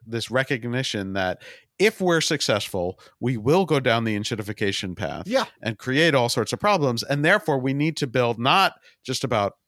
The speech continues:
Speaker 1: competition, not just about, you know, what other factors are out there in the world that might, might, might harm us, but we have to recognize that our own future company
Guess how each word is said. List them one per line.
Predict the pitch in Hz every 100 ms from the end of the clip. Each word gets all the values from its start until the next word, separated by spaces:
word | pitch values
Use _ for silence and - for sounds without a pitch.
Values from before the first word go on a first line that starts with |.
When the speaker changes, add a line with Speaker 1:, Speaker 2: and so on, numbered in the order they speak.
| -
Speaker 1:
competition, | 104 - - 180 - 151 135 123 -
not | 123 123 113
just | 117 -
about, | 113 101 90 85
you | 107
know, | 92
what | 87 92 95
other | 107 120 110 104 - - -
factors | - 113 - 120 117
are | 101
out | 107
there | 107 98
in |
the | 95
world | 107 185 160
that | 135 92
might, | 110 104 -
might, | 120 104 85
might | 101 101
harm | 175 185
us, | 135 -
but | 117 185 180 123 - - _ _
we | 135 139
have | 143
to | -
recognize | 120 113 110 104 95
that | - 101
our | 101
own | 120 123
future | 117 107 98
company | - 90 - 90 85